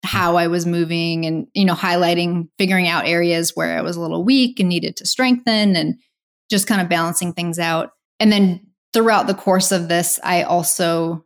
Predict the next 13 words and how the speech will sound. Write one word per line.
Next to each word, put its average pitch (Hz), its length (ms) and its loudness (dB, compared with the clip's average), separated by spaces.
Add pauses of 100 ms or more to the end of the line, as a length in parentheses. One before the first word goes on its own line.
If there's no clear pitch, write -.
(120)
was 180 160 2
diagnosed 170 580 -2
with 165 180 -4 (440)
a 185 60 -2
connective 170 380 -2
tissue 180 320 -2
disorder, 185 460 0
which 180 160 0
shed 170 320 -2
some 165 240 -4
light 165 300 -2
on 170 360 -2
why 170 560 -2